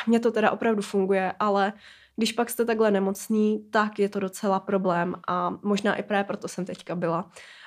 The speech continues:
eh, v takovém stresu. Další taková moje rada, nebo co já ráda dělám, už to tady tedy zaznělo, ale je to právě psaní deníku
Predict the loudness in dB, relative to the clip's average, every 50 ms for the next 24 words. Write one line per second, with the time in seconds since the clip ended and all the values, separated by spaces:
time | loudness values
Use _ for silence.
0 | -4 0 0 0 0 -2 -6 -4 0 2 2 2 2 0 -4 -6 -4 -4 -4 -4
1 | -6 -10 -12 -14 -16 -18 _ _ _ _ _ _ _ _ _ _ _ _ _ _
2 | -20 -14 -6 -2 2 4 4 6 4 4 2 0 -2 0 0 2 2 2 0 -2
3 | -4 -6 -8 -8 -2 0 2 4 4 4 4 2 2 0 0 0 0 0 2 4
4 | 4 4 2 2 -2 -4 -6 -8 -6 -4 -2 -2 -2 -2 -2 -4 -6 -4 0 2
5 | 4 6 6 6 4 2 -2 -6 -12 -20 -20 -20 -20 -20 -8 _ -4 -2 -2 0
6 | 0 2 2 2 2 0 0 -2 -2 0 0 0 2 2 2 2 4 4 4 2
7 | 2 0 0 -2 0 0 2 2 2 0 0 0 0 -2 -2 -2 -2 -2 -2 -2
8 | -4 -6 -8 -6 -6 -4 -4 -4 -4 -6 -4 -2 2 2 2 2 2 0 -2 -2
9 | -2 -4